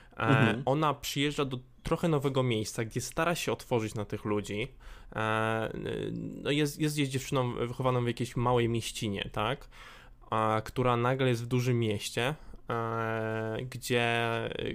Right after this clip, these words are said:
Speaker 2: gdzie to życie wygląda trochę inaczej niż się może spodziewała, albo jest po prostu,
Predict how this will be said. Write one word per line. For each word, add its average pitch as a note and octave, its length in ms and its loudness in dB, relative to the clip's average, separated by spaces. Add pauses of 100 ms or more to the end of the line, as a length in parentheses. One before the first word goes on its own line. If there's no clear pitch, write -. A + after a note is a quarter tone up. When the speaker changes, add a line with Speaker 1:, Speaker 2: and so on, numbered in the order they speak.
(160)
Speaker 2:
gdzie C3 360 -2
to C3 120 0
życie B2+ 300 0
wygląda A#2+ 380 0
trochę C3 380 -2
inaczej A#2+ 320 0
niż A#2 120 -2
się - 160 -4
może A2 180 -4
spodziewała, A2+ 640 2
albo E3 220 0
jest D#3 140 -2
po - 60 -6
prostu, C#3+ 420 0